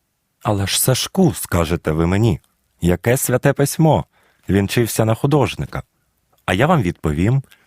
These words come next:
що ці речі в жодному разі не суперечать одна одній. Адже величезна кількість картин у світовій культурній спадщині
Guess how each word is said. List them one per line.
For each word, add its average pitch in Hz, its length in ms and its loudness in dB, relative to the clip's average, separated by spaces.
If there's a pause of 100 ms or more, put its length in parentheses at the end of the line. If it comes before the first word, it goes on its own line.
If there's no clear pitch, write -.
(120)
що - 220 -4
ці - 260 0
речі 107 320 0
в 87 60 -2
жодному 82 380 -2
разі 101 300 0
не 85 100 -2
суперечать 80 640 -4
одна 73 300 -2
одній. 73 420 -4 (600)
Адже 98 220 -2
величезна 107 600 0
кількість - 400 -2
картин 139 400 -2
у 123 80 2
світовій 95 320 -2
культурній 85 460 -2
спадщині 101 640 -2